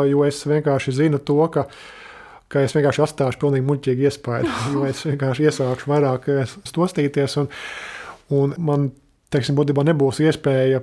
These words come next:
pārliecināt ar tādiem skaidriem argumentiem, bet tas tā kā drīzāk radīs tādu nepareizu iespaidu.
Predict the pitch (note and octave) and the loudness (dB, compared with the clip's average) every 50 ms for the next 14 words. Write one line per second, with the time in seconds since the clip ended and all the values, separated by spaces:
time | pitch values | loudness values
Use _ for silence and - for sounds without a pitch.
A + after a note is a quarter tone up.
0 | C3 _ - D#3 D#3 D#3 D#3 D#3 C#3+ C#3+ - C#3+ C#3 C3+ C3 C3 B2+ - C#3 A#2+ | -4 _ 2 4 4 6 6 4 4 2 0 0 0 0 0 -2 -2 -2 -4 -6
1 | A#2+ - - D3 D3 C3 C3+ C3 B2+ B2 - - - - D3+ D3 D3 D3+ D3+ D3+ | -6 -6 -2 -2 0 0 0 0 -2 -4 -6 -8 -2 0 2 4 4 4 4 4
2 | D#3 D#3 E3 D#3+ D3+ C3+ C#3 C3+ C3 C#3 D#3+ F#3 F3 D#3+ C#3+ C#3+ C#3+ C#3 C#3 - | 4 4 4 2 2 2 0 0 2 2 0 2 2 2 2 2 0 0 0 0
3 | C#3 C#3 C3+ C3 C3+ C3+ - - C3 A2+ - - _ - C#3 - C#3 C3+ C3 C#3 | 0 0 0 0 -2 -2 -2 -4 -6 -6 -6 -10 _ -8 -6 -2 -2 -2 0 0
4 | C#3 C#3+ C#3 B2+ A#2+ - D3 C#3+ C3 B2 A#2+ A2+ - - C3 A#2+ B2 B2 B2 C3 | 0 0 0 0 0 0 0 0 0 0 -2 -4 -6 -4 -4 -2 -2 -2 -4 -6
5 | - - - C3 C3+ C3+ C3+ C3+ C3+ - - C3 - - C3 B2 C3+ C3+ - - | -6 -6 -6 -8 -8 -8 -8 -8 -8 -8 -8 -8 -8 -8 -6 -6 -6 -8 -6 -8
6 | A#2+ A#2 A#2+ B2 B2 A2+ B2+ B2+ A#2 - - B2+ B2 B2 B2 - _ - | -8 -6 -6 -8 -8 -8 -8 -10 -10 -12 -14 -16 -14 -14 -16 -16 _ -20